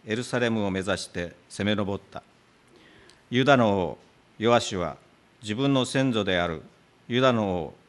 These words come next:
ヨシャファテ、ヨラム、アハゾヤが性別して捧げたすべてのもの、および自分自身が性別して捧げたもの、主の宮と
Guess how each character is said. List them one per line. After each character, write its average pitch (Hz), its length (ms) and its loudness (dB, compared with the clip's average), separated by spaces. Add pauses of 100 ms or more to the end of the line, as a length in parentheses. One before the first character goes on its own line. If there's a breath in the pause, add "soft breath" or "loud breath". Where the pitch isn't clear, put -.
(280)
ヨ 98 80 -6
シ - 100 -2
ャ 113 40 -2
フ 113 60 -4
ァ 107 100 0
テ、 - 260 -4 (260)
ヨ 107 160 0
ラ 113 160 4
ム、 85 220 -4 (480)
ア 101 100 0
ハ 117 120 4
ゾ 123 120 0
ヤ 113 160 4
が 98 220 0
性 123 200 0
別 113 300 -2
し - 100 -10
て - 240 -2 (440 loud breath)
捧 117 260 -4
げ 120 140 2
た 113 100 0
す 139 160 -6
べ 131 100 0
て 110 120 -2
の 95 100 -2
も 90 140 -2
の、 67 120 -8 (200)
お 107 80 0
よ 117 120 4
び 110 300 -4
自 95 120 -4
分 131 160 -2
自 123 280 -6
身 107 100 0
が 90 180 -2
性 120 260 0
別 113 220 -4
し - 120 -14
て 98 220 -2
捧 110 300 -6
げ 113 100 -2
た 104 140 0
も 92 120 -2
の、 80 140 -6 (500 soft breath)
主 - 220 -6
の 135 100 2
宮 113 240 2
と 87 300 -4